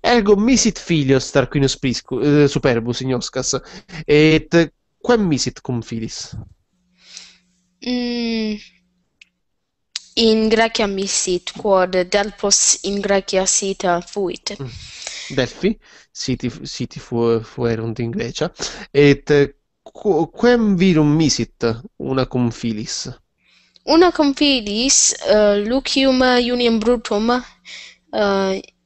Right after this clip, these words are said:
Speaker 2: eh, misit.
Speaker 1: Cum
Speaker 2: Ergo
Speaker 1: sic
Speaker 2: ti-
Speaker 1: appellabatur Brutus?
Speaker 2: Brutus, eh, sic appellabatur. Ai,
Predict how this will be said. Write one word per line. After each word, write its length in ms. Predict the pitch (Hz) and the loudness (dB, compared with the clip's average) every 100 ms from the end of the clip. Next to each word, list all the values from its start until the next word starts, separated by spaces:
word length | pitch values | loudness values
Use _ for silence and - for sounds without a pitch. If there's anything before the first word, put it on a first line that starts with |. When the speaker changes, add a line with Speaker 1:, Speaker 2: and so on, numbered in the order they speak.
| - - - | -20 -20 -10
Speaker 2:
eh, 540 | 190 185 185 185 180 | -6 -4 -4 -6 -6
misit. 600 | 180 202 214 - 175 - - _ _ _ - - - _ | -2 0 2 0 -2 -6 -8 _ _ _ -20 -20 -20 _
Speaker 1:
Cum 180 | - 180 | 2 4
Speaker 2:
Ergo 180 | 151 240 | 6 4
Speaker 1:
sic 100 | 143 | 2
Speaker 2:
ti- 140 | 262 | 0
Speaker 1:
appellabatur 800 | 131 - 131 127 123 117 117 113 | -2 0 0 2 2 0 -2 -8
Brutus? 640 | 117 120 113 127 - - _ _ _ _ _ _ _ | -6 -6 -6 -12 -14 -18 _ _ _ _ _ _ _
Speaker 2:
Brutus, 760 | 233 247 269 277 262 - - - | -6 -4 -2 0 2 2 2 2
eh, 580 | - 208 196 185 180 180 190 | 2 2 2 -2 -2 -4 -2
sic 320 | - 220 - | -2 -2 -4
appellabatur. 1300 | 202 - 196 190 196 196 180 202 - 185 190 196 208 - - - - - - - - - | -4 -4 -2 0 2 2 0 -6 -10 -8 -8 -8 -10 -12 -20 -20 -20 -20 -20 -20 -14 -4
Ai, 360 | 208 185 185 | -2 -2 -6